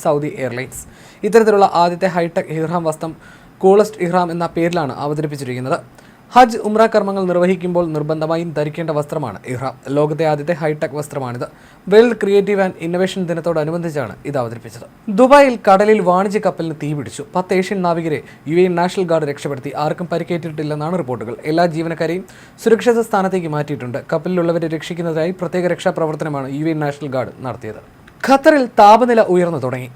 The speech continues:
വാരാന്ത്യ ദിവസങ്ങളിൽ താപനില മുപ്പത്തിയേഴ് ഡിഗ്രി മുതൽ നാൽപത് ഡിഗ്രി വരെയായി ഉയർന്നതായിട്ടാണ് ഏറ്റവും പുതിയ കാലാവസ്ഥാ റിപ്പോർട്ട്. വരും ദിവസങ്ങളിൽ ഏറ്റവും കുറഞ്ഞ അന്തരീക്ഷ താപനില ഇരുപത്തിയേഴ് ഡിഗ്രി ആയിരിക്കുമെന്നാണ് ഔദ്യോഗിക അറിയിപ്പ്. വ്യാഴാഴ്ച രാജ്യത്തെ ഏറ്റവും ഉയർന്ന താപനിലയായ നാൽപത്തിയൊന്ന് ഡിഗ്രി ഖത്തർ യൂണിവേഴ്സിറ്റി,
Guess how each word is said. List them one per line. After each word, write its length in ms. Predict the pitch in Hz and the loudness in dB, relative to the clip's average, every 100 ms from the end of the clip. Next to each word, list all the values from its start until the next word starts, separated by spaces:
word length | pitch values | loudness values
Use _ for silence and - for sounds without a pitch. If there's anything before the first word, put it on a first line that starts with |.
| 135 | 2
വാരാന്ത്യ 420 | 165 180 196 202 185 | 6 8 6 4 0
ദിവസങ്ങളിൽ 420 | 180 180 175 202 214 | 0 -2 -2 -2 2
താപനില 340 | 175 175 180 180 | 4 4 2 0
മുപ്പത്തിയേഴ് 460 | 175 220 214 196 185 | -2 -2 0 2 2
ഡിഗ്രി 180 | 170 170 175 | 0 -2 -2
മുതൽ 160 | 160 185 170 | -2 -2 0
നാൽപത് 300 | 175 185 196 | -2 -2 0
ഡിഗ്രി 200 | 180 175 175 | 0 0 0
വരെയായി 320 | 160 165 156 165 160 | 0 0 0 -2 -2
ഉയർന്നതായിട്ടാണ് 600 | 165 170 170 160 151 165 160 | -2 0 0 0 -2 -4 -6
ഏറ്റവും 240 | 151 175 | -6 -6
പുതിയ 160 | 160 156 156 | -6 -2 0
കാലാവസ്ഥാ 380 | 151 151 151 135 | 2 0 -2 -8
റിപ്പോർട്ട്. 240 | 123 135 - - 180 | -8 -10 -14 -4 4
വരും 200 | 214 214 214 | 6 6 4
ദിവസങ്ങളിൽ 400 | 214 214 208 190 | 4 2 2 2
ഏറ്റവും 200 | 190 208 185 | 2 0 0
കുറഞ്ഞ 180 | 190 185 | 0 0
അന്തരീക്ഷ 320 | 170 180 - 175 | -2 -4 -4 0
താപനില 320 | 175 165 170 175 | 2 2 -4 -4
ഇരുപത്തിയേഴ് 420 | 170 180 196 185 180 | -6 -4 0 2 2
ഡിഗ്രി 200 | 160 170 156 | -2 0 2
ആയിരിക്കുമെന്നാണ് 540 | 165 170 180 156 160 - 160 | 0 -2 -4 -2 -4 -2 -2
ഔദ്യോഗിക 380 | 156 180 175 151 | 0 0 0 -2
അറിയിപ്പ്. 300 | 131 127 - - - - 208 | -4 -4 -6 -6 -10 -4 6
വ്യാഴാഴ്ച 400 | 240 269 285 277 226 | 10 12 10 8 6
രാജ്യത്തെ 280 | 214 214 208 | 6 6 4
ഏറ്റവും 220 | 196 208 175 | 4 0 0
ഉയർന്ന 240 | 175 185 190 | 2 2 4
താപനിലയായ 600 | 175 165 170 170 156 156 151 156 | 4 4 4 2 4 2 0 -2
നാൽപത്തിയൊന്ന് 520 | 160 180 180 170 170 | -4 -4 -4 -4 -4
ഡിഗ്രി 220 | 160 160 151 | -2 -2 -2
ഖത്തർ 260 | 160 - 170 - - - 139 | -2 -2 -4 -6 -20 -4 -2
യൂണിവേഴ്സിറ്റി, 500 | 160 170 160 147 | 0 0 -2 -6